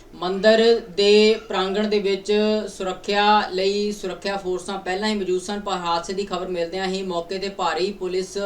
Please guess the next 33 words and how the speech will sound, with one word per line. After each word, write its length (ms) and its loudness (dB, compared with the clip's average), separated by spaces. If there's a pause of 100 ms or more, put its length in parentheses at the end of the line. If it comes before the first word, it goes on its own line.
(120)
ਫੋਰਸ 340 -6
ਤੈਨਾਤ 420 -6
ਕਰ 160 -4
ਦਿੱਤੀ 300 -8
ਗਈ 220 0
ਹੈ। 240 2 (1120)
ਸਾਰੇ 360 4
ਜ਼ਖਮੀਆਂ 380 2
ਨੂੰ 120 0
ਐਂਬੂਲੈਂਸ 400 -2
ਰਾਹੀਂ 480 -2 (400)
ਹੈਦਰਗੜ੍ਹ 540 0 (100)
ਅਤੇ 240 0 (800)
ਤ੍ਰਿਵੇਦੀਗੰਜ 720 0
ਕਮਿਊਨਿਟੀ 520 -4
ਹੈਲਥ 240 -4
ਸੈਂਟਰ 280 -6
ਭੇਜਿਆ, 380 -4
ਜਦਕਿ 340 -4
ਕੁਝ 260 -4
ਗੰਭੀਰ 360 0
ਜ਼ਖਮੀਆਂ 380 -8
ਨੂੰ 120 -4
ਜ਼ਿਲ੍ਹਾ 320 -2
ਹਸਪਤਾਲ 500 -6 (100)
ਬਾਰਾਬੰਕੀ 580 -2
ਦੇ 100 -4
ਵਿੱਚ 240 -8
ਰੈਫਰ 420 -4
ਵੀ 200 -8
ਕੀਤਾ 340 -10
ਗਿਆ 180 0
ਹੈ। 160 -6